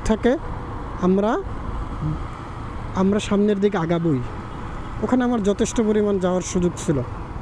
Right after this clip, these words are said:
এমন নয় যে আমি কাউকে ডিস্টার্ব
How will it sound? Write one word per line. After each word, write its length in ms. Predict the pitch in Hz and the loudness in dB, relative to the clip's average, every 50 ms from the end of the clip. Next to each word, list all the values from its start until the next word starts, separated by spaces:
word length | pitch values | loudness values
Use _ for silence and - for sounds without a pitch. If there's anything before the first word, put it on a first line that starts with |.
| - - - - | -8 -10 -6 -2
এমন 380 | 185 185 190 202 208 214 220 220 | 2 2 4 4 4 4 4 4
নয় 160 | 220 220 220 | 4 2 2
যে 120 | 208 233 226 | 2 2 2
আমি 360 | 208 202 214 226 262 339 381 - - - - - - - - - - - - - - - - - - - - - - - - - - - - | 4 4 4 4 4 4 2 0 -4 -10 -10 -10 -10 -10 -10 -10 -10 -10 -10 -10 -10 -10 -12 -12 -12 -12 -12 -12 -12 -12 -12 -12 -10 -4 0
কাউকে 360 | 175 185 185 190 175 - 214 | 2 4 4 4 4 4 4
ডিস্টার্ব 520 | 170 135 180 214 - - - - 247 226 | 4 6 4 4 4 4 4 4 4 4